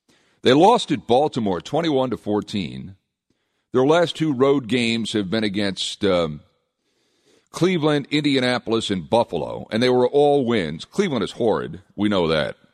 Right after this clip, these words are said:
Indianapolis is a middling team. Buffalo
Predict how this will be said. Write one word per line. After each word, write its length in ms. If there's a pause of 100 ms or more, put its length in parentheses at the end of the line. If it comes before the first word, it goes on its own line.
(720)
Indianapolis 800
is 120
a 60
middling 500
team. 520 (100)
Buffalo 880